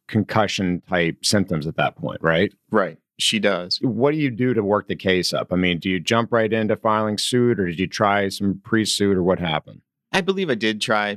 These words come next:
Speaker 2: pre-suit, uh, 'cause that, that tends to be, for better or worse, my, my M O. So I think we did try that for a little while, but then it became apparent as,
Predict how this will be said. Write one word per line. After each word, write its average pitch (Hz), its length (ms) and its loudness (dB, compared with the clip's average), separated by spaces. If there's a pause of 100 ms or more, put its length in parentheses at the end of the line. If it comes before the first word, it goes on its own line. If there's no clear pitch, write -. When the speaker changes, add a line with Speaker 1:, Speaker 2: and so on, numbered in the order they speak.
Speaker 2:
pre-suit, 104 720 -2 (100)
uh, 90 160 -4
'cause 98 180 -4
that, 101 280 -2
that 98 160 -4
tends 104 280 0
to 101 100 -4
be, 95 340 0
for 95 160 -4
better 98 240 0
or 92 180 -2
worse, 90 380 -2
my, 90 420 -4 (340)
my 90 240 0
M 95 160 0
O. 101 300 0 (380)
So 95 160 2
I 92 80 2
think 101 360 -2
we 95 120 -6
did 101 520 0 (120)
try 92 240 0
that 90 160 -4
for - 80 -10
a 92 40 0
little 92 160 0
while, 92 200 2
but 90 140 -16
then - 120 -6
it 196 80 -10
became 120 320 0
apparent 101 480 0
as, 92 300 -2